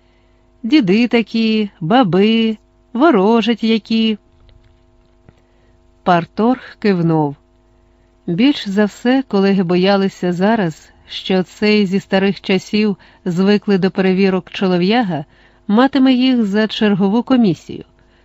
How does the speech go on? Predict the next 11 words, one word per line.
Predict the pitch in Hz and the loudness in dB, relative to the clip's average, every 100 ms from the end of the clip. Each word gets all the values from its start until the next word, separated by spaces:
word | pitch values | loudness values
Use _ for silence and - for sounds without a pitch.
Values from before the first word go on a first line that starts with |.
| _ | _
тому | - 180 196 | -4 0 4
намагалися | 285 311 294 254 277 269 - 247 | 4 4 2 2 0 -2 -2 -4
сподобатись | - - 196 208 226 233 226 220 | -4 -4 0 0 0 -2 -4 -6
співрозмовникові | - - 208 190 185 175 180 190 202 240 226 233 | -8 -4 -2 0 -2 0 0 0 -2 -2 -2 -2
за | 214 185 | -2 -2
рахунок | 185 175 202 208 220 - | -2 -2 -4 -4 -4 -6
посмішки | - 175 - 202 - 226 | -6 -6 -4 -6 -6 -8
та | 220 | -6
щирої | 202 - 170 165 170 | -8 -6 -4 -2 -2
розмови. | 175 190 180 156 131 - _ _ _ _ _ _ _ _ _ _ _ _ _ _ _ _ _ _ _ - | -2 -2 -2 -4 -6 -12 _ _ _ _ _ _ _ _ _ _ _ _ _ _ _ _ _ _ _ -6
«Знаєте, | 190 190 269 320 254 - 156 131 | -2 2 4 4 0 -2 -6 -6